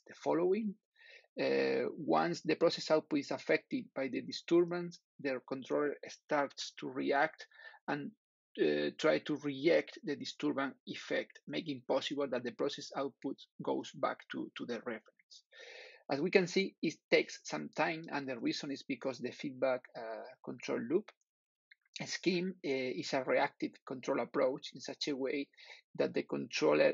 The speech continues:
uh, uh, change, uh, the control signals once the process output has been, uh, modified, uh,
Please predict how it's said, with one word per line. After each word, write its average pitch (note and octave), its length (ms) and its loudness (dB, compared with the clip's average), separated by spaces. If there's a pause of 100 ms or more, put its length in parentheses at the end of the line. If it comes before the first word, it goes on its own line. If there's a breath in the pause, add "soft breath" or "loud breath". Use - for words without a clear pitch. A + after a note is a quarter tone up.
(160)
uh, C#3 920 -2
uh, C3 60 -6 (100)
change, D#3+ 540 2 (100)
uh, C#3+ 180 -2
the D3 100 0
control C#3+ 400 -2
signals C3+ 560 -4 (140)
once D3+ 600 2 (160)
the C#3+ 120 0
process D3 440 0
output C#3+ 460 -2
has C#3 260 -6
been, C3+ 220 -6 (120)
uh, C3+ 160 -4 (140)
modified, D3 680 0 (840 loud breath)
uh, C#3+ 180 2